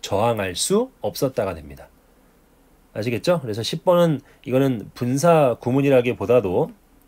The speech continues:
아, 도치의 느낌이 나는 거죠. 물론 주어 동사가 위치가 바뀌진 않지만 이 was 다음에 있는 내용을 강조하기 위해서 앞으로 이렇게 뺀 거예요.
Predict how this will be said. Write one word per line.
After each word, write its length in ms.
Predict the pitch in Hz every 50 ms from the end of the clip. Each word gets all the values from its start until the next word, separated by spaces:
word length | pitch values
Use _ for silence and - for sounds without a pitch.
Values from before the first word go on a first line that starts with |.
| _ _ _ _ _ _ _ _ - - - - - - - - - _
아, 380 | - 95 85 85 87 85 87 87 87
도치의 480 | - 131 156 151 - - 247 240 226
느낌이 300 | 180 135 - - 139 127
나는 240 | 110 92 85 85 82
거죠. 260 | 80 80 - 127 120 - -
물론 240 | - 101 120 127 117
주어 200 | - - 135 135
동사가 280 | 143 143 131 135 135
위치가 360 | 120 104 104 - - 139 131
바뀌진 380 | 123 - 101 - - 127 123 127
않지만 600 | 104 95 95 98 - 165 135 107 117 160 185 202 - - - - _ -
이 100 | - 107
was 400 | 101 101 110 127 151 156 202 208
다음에 400 | 160 143 120 117 117 117 113 107
있는 240 | 104 107 107 98
내용을 480 | 90 87 87 85 85 101 139 143 107 -
강조하기 840 | - - 101 101 101 110 113 117 143 165 151 143 143 135 135 123 101
위해서 280 | 98 95 95 95 - 98
앞으로 300 | 85 85 - - - 101
이렇게 200 | 85 82 - 92 -
뺀 220 | 123 135 165 175
거예요. 320 | 165 135 87 76 73 71